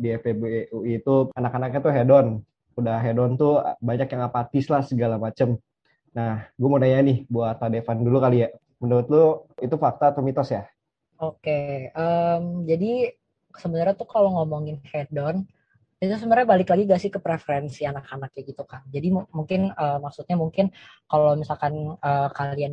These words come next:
Speaker 2: yang tinggal di daerah Jabodetabek gitu, ketemunya tuh kan pasti makan atau nggak jalan gitu kan. Dan ya mungkin untuk tempat mainnya,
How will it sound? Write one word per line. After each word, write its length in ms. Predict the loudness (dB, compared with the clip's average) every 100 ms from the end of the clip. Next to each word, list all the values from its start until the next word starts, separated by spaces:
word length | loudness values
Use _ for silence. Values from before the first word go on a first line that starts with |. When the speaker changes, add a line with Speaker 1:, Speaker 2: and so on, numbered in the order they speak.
| -8
Speaker 2:
yang 60 | -8
tinggal 320 | -6 -4 -4
di 80 | -4
daerah 320 | -4 -4 -4
Jabodetabek 880 | -4 -2 -2 -4 -4 -4 -4 -6 -8
gitu, 160 | -14 -18 _ _ _ _
ketemunya 320 | 2 6 6
tuh 160 | 6 4
kan 240 | 4 0 -2
pasti 160 | -2 0
makan 480 | 0 2 2 2
atau 80 | 2
nggak 140 | 4 4
jalan 240 | 2 0 -4
gitu 160 | -8 -8
kan. 240 | -6 -8 -10 _
Dan 640 | -2 0 0 -2 -4 -10 -12 -2
ya 560 | 0 0 -2 -2 -4 -6 -14 _ _ -2
mungkin 240 | 0 2
untuk 400 | 2 4 4 2 -4
tempat 320 | -6 -4 -4 -2
mainnya, 720 | -2 0 -2 -2 -2 -2 -4